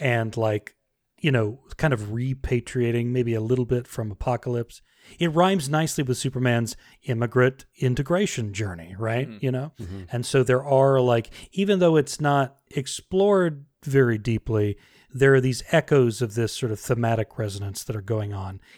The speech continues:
Speaker 1: in this episode. And by
Speaker 3: Mm-hmm.
Speaker 1: extension, it also touches on, like, you know, the,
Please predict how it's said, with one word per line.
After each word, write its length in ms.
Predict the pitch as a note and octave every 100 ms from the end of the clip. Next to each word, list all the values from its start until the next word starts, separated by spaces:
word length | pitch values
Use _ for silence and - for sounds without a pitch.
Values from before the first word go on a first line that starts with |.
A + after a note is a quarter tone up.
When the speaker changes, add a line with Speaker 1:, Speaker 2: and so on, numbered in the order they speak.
| _
Speaker 1:
in 160 | C3
this 180 | G2+ F#2
episode. 520 | A2 G2 G2 G2+ F2+ F#2 _ - -
And 100 | D#3+
by 120 | F#3+
Speaker 3:
Mm-hmm. 20 |
Speaker 1:
extension, 480 | E3 - A3 G3+ E3
it 100 | E3
also 280 | F3+ D#3 D#3
touches 380 | D3 C#3+ C3+ B2+
on, 160 | B2 A#2+
like, 320 | A#2 A2 - _ _ _
you 120 | D#3+
know, 240 | A#2+ G2
the, 240 | A2+ B2+